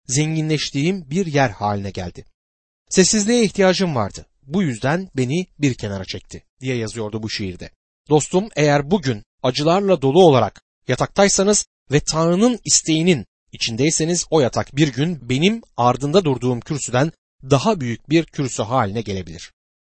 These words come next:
İkinci Korintliler birinci bölüm on üç ila on altıncı ayetler arasında okuyup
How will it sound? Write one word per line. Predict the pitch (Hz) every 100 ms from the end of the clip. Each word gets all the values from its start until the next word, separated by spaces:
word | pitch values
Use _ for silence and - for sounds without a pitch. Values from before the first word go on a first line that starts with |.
| _
İkinci | 139 - 196 254
Korintliler | 170 127 - 135 165
birinci | 147 151 147
bölüm | 147 123 98 -
on | 175
üç | 196 -
ila | 123 104
on | - 170
altıncı | 143 - 120 127
ayetler | 113 - 113
arasında | 107 - 117 170 175 -
okuyup | 135 - 175 -